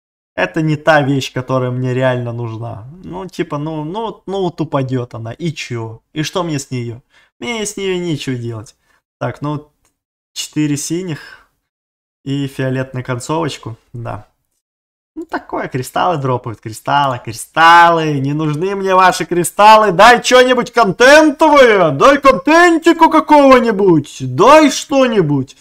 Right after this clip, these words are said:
Заряди чё-нибудь бомбовое. Есть же шансы, есть, есть. Я верю, что есть шансы на что-то контентовое. И, может быть, прямо сейчас оно меня удивит и даст контентик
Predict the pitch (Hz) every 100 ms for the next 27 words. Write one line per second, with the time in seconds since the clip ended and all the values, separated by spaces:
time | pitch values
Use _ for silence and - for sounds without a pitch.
0 | _ _ _ - 131 202 254 269 320 320
1 | - 311 302 285 269 262 185 175 277 320
2 | 330 285 285 233 180 151 120 - _ _
3 | _ _ _ - 180 302 285 247 - -
4 | 214 165 135 - 127 170 262 262 156 -
5 | - 156 190 247 175 147 160 208 254 247
6 | - 226 233 226 - 233 226 - 202 202
7 | 214 208 202 196 190 214 214 180 139 127
8 | 110 156 _ _ _ _ _ - 143 180
9 | 202 196 208 208 202 214 208 202 180 233
10 | 208 - 185 185 185 185 185 156 165 202
11 | 233 170 139 156 240 - 165 147 131 160
12 | 254 277 262